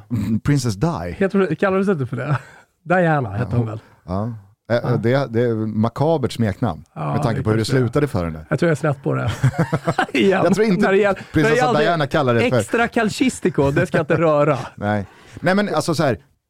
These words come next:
Speaker 1: ett, ett, eh, ett terrorbrott, eller, eh, låt säga att liksom ett flyg, alltså, Cha-, vad, Chapecoense.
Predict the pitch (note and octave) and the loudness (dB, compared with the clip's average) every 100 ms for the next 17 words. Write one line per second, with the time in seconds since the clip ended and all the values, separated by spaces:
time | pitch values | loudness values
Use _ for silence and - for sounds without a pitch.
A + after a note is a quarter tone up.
0 | _ _ - D3 - C#3 C3+ - B2 A#2 | _ _ -4 -4 -2 -4 -2 0 0 2
1 | C3+ - - F#3+ E3+ B2 B2+ B2+ A#2+ G#3 | -2 -4 -2 0 2 2 2 2 2 0
2 | G2+ - - C3 C3+ B2+ B2+ B2 B2 A#2+ | 0 -6 0 2 4 4 4 4 4 4
3 | A#2+ A#2 C3+ B2+ D#3 B2 B2 A2+ A#2 G#2+ | 4 2 0 0 2 4 2 0 -2 -4
4 | A#2+ A2+ A2+ A#2+ - - F3 C#3 G#2 F#2+ | 0 0 0 -4 -6 -2 2 2 2 -2
5 | - B2+ C#3 C3+ B2+ - - - - - | -4 -2 2 2 0 -4 -18 -20 -20 -20
6 | _ _ _ - F#3+ - B2 D3 D3+ - | _ _ _ -4 -4 -2 -2 0 0 -2
7 | D#3 D3+ - F3+ F#3+ D3 - - | -4 -2 0 2 2 0 -2 -8